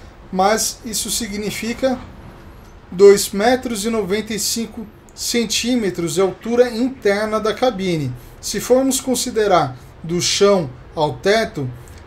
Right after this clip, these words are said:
essas cento e cinquenta e sete vírgula quatro polegadas correspondem a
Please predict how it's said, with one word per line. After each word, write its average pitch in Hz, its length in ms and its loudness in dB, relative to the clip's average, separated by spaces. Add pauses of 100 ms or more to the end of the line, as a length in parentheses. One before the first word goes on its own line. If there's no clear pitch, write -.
(120)
essas 165 380 2
cento 262 500 0
e 233 60 -2
cinquenta 208 400 -2
e - 20 0
sete 175 300 -4
vírgula 156 440 2
quatro 156 280 -4
polegadas 175 640 2
correspondem 208 680 -2
a 226 140 -2